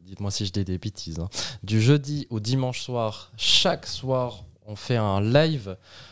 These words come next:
débriefing, que ce soit de la journée, de ce qu'on a découvert, avec guest, sans guest,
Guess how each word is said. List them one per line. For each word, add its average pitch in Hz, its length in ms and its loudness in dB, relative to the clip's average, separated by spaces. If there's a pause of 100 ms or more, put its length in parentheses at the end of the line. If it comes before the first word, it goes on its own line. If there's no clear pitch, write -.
(320)
débriefing, 127 600 -2
que 113 120 -10
ce 107 140 -10
soit 107 440 -2
de 104 160 -8
la 98 160 -2
journée, 123 420 -6
de 110 80 -8
ce - 80 -10
qu'on 95 220 -4
a 87 80 -2
découvert, 107 920 -2
avec 95 580 -6
guest, 113 460 0
sans 117 300 -4
guest, 107 580 -2